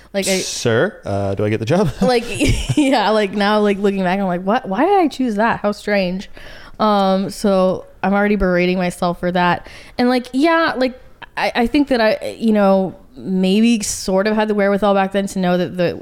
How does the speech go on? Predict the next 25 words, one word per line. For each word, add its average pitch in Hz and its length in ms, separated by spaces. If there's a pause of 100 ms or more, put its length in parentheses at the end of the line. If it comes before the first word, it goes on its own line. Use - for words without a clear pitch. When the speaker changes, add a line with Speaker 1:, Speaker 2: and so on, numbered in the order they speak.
Speaker 1:
the 180 200
dialogue 170 460
wasn't, 170 300
like, 156 400 (440)
you 190 120
know, 143 340
I - 60
mean, 180 160
it 175 80
wasn't, 180 500 (680)
um, 151 580 (800)
super 202 480
duper 165 720 (1040)
Speaker 2:
Good? 127 300
Speaker 1:
or 214 180 (160)
<laughs> - 1300 (720)
Yeah, 247 840
maybe, 233 680
yeah, 160 420 (320)
maybe 214 240
it 196 80
wasn't 185 260
super 175 240
duper 160 380
good. 151 300